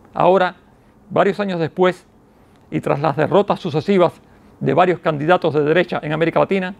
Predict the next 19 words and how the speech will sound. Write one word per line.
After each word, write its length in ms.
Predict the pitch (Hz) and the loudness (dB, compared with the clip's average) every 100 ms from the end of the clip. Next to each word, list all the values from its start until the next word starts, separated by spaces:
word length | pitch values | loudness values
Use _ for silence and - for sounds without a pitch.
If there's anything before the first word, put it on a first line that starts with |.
| - _ - | -20 _ -6
incluido 480 | 160 143 156 180 170 | -4 -2 4 6 6
su 140 | 156 | 4
país, 300 | 160 185 - _ _ _ _ - - | 0 -2 -6 _ _ _ _ -18 -4
el 180 | 156 139 | -4 -2
escri-, 240 | 151 - | -6 -4
el 140 | 156 151 | 0 0
escritor 400 | - 147 190 - | 0 0 2 2
propuso 460 | 151 185 151 170 - _ - | 2 2 0 -4 -6 _ -10
una 200 | 170 180 | -4 -2
sorprendente 840 | - 156 151 147 147 175 160 165 - - | 0 0 0 -2 0 0 0 -4 -4 -2
concepción. 680 | 156 - 147 156 156 - - - - - - - - - | -2 0 -2 2 2 2 -4 -16 -20 -20 -20 -20 -20 -8
Los 180 | - 127 | -2 2
latinoamericanos 840 | 135 135 151 131 131 127 175 180 | 2 0 -2 -4 -2 -2 -2 -4
saldrán 340 | 170 151 180 170 | -2 -2 0 0
de 80 | 156 | 0
la 100 | 143 | 0
crisis 320 | 180 180 160 | -2 -2 -4
cuando 300 | 156 147 143 | -4 -2 -2
descubra-, 440 | - 190 165 160 | 0 0 2 0